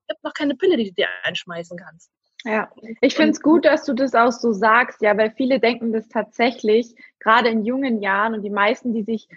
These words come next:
Speaker 2: schnell für eine O P entscheiden, sind noch relativ jung. Ich hab auch die ein oder andere bei mir im, im Coaching und auch welche, die schon operiert sind, die wieder, die zu mir kommen und sagen, „Mensch,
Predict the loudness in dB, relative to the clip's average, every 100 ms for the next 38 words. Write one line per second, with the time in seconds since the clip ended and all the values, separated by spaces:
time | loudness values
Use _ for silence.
0 | -20 _ -10 2 4 4 4 0 0 -2
1 | 0 0 0 0 0 0 -2 -2 -2 -2
2 | 0 2 0 -2 -10 -6 -2 -2 -2 -4
3 | -6 -2 2 2 0 -4 -2 -2 -2 -2
4 | -2 -4 -6 -6 -10 -20 _ 0 2 4
5 | 2 0 -2 -4 -6 -2 2 2 2 -2
6 | 0 -2 0 0 2 4 4 2 -2 0
7 | 0 0 -4 -2 -2 0 -2 -4 0 2
8 | 2 -2 -12 -6 -4 -2 2 2 4 2
9 | -2 -2 -2 0 -2 -2 -4 0 0 0
10 | -4 0 0 0 -2 -6